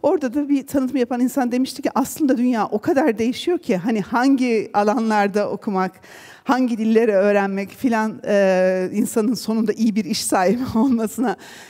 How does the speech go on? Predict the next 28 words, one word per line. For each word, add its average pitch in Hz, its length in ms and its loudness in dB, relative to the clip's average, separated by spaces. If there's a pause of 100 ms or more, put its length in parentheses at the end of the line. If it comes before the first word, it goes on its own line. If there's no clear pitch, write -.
(200)
e, 196 80 2 (520)
el 214 260 2
verir. 208 420 2
E, 208 360 0
bunu 247 220 0
artık - 320 -4
kestirmek 226 680 -2 (380)
çok 233 320 -2
güç." - 280 -6
diye. 196 280 -2 (800)
Ve 247 260 2
bu, 214 260 -10 (140)
o 247 80 0
zaman 294 220 2
bana 285 160 2
bu 311 120 2
biraz 277 200 2
abartılı 254 520 2
<laughs> - 0 -
gelmişti 254 580 0
ama 240 200 2
şimdi 240 320 -2
şu - 120 -2
geçtiğimiz 240 680 -2 (380)
yıllarda 208 440 2
görüyorum 226 400 0
ki 208 100 -12
gerçekten 196 680 -2